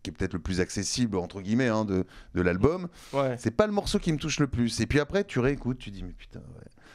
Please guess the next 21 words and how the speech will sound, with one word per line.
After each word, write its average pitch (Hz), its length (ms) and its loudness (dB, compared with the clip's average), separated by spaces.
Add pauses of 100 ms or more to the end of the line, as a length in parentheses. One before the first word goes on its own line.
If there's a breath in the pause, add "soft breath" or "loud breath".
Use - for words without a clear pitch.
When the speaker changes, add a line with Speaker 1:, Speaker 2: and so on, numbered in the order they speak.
(220 loud breath)
Speaker 1:
Et 85 80 2
là, 127 160 4
Nino, 147 560 2
euh, 107 160 2
Annie, 120 200 0
moi, 143 140 2
c'est - 160 -2
le, 92 560 2
c'est, - 160 -2
en 82 80 -2
tout - 100 -10
cas, 120 120 2
c'était 113 180 0
mon 104 160 2
album 107 260 -2
de 123 60 -4
cet 107 180 -4
été. 92 320 -8
J'ai 92 140 -4
vraiment 95 220 4
beaucoup 101 220 0